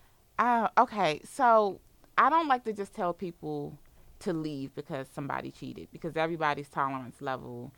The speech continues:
is different, and people can deal with, some people can handle cheat-,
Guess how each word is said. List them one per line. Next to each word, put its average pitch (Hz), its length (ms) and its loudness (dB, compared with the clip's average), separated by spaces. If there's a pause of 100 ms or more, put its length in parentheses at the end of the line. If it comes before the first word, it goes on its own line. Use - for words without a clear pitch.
(160)
is 143 140 -6
different, 131 360 -6
and 135 80 -8
people 170 240 -6
can 151 220 -8
deal 135 360 -2
with, 135 320 -6
some 170 140 -4
people 180 260 -8
can 185 180 -8
handle 165 320 -4
cheat-, 160 280 -14